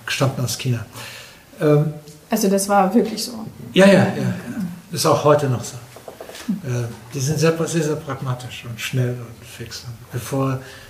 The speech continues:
Speaker 1: sie erwarten, dass du einen chinesischen Namen lernst, geben sie sich einen,
Speaker 2: Mhm.
Speaker 1: äh, den man kennt. Ja. Aber, äh, sie, das war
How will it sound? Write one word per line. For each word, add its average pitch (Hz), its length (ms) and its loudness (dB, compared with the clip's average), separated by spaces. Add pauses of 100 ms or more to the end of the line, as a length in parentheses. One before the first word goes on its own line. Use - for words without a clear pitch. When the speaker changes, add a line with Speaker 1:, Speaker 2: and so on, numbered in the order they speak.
Speaker 1:
sie 139 320 0
erwarten, 139 520 0
dass 127 300 -4
du 135 300 -6
einen 131 300 -4
chinesischen 139 600 -2
Namen 117 440 -6
lernst, 117 640 -6
geben 127 240 0
sie 127 140 -8
sich 120 280 -10
einen, 131 420 -8
Speaker 2:
Mhm. 214 260 0 (420)
Speaker 1:
äh, 131 240 -2 (320)
den 131 160 2
man 120 200 2
kennt. 110 220 -6
Ja. - 1080 -8
Aber, 185 440 2 (560)
äh, 175 140 4
sie, 180 300 4 (160)
das 165 240 0
war 160 320 4